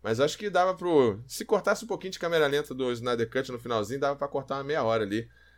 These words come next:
Mas agora falando sério, <laughs> dá-, dava pra cortar uns quinze, vinte minutos do filme. Mas, cara, é o filme do cara, o cara tá feliz lá,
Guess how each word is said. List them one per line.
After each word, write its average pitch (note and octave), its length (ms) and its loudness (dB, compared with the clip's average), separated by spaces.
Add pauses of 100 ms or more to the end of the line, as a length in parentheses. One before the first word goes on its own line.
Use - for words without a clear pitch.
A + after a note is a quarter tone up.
(160)
Mas B2 120 0
agora C#3 180 4
falando D3 220 4
sério, - 220 2 (140)
<laughs> C#4+ 120 -4
dá-, F#3 320 0
dava C3+ 360 4
pra D3 120 4
cortar C3+ 360 4
uns C3 360 -4 (240)
quinze, C#3+ 380 -2
vinte B2+ 240 -8
minutos B2+ 320 -6
do B2+ 140 -6
filme. G#2 300 -6 (120)
Mas, E3 140 -2
cara, D#3+ 240 6
é - 20 8
o D3+ 40 6
filme D#3+ 240 -8
do C#3 100 -2
cara, B2 340 4
o - 40 -8
cara C3 200 0
tá C3+ 120 -6
feliz A2+ 360 -4
lá, A2 360 2